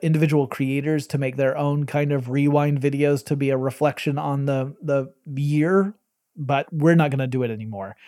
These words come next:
And I mean, it makes sense to me. Like, you look at YouTube and you start to forget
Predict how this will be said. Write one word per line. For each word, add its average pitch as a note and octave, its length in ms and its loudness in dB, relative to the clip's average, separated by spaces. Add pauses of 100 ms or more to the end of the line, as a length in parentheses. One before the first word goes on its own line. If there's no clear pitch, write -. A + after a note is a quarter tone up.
(1160)
And D#3+ 180 4
I F3 40 4
mean, E3 180 4
it D#3+ 80 -2
makes E3+ 200 2
sense C3+ 220 0
to C3+ 100 -2
me. A#2 240 -10
Like, C#3+ 220 0
you G3 100 4
look F#3+ 180 6
at E3+ 80 0
YouTube C#3+ 540 2 (540)
and D#3+ 240 4
you F#3 100 4
start C4+ 260 4
to G#3+ 60 0
forget C#3+ 460 2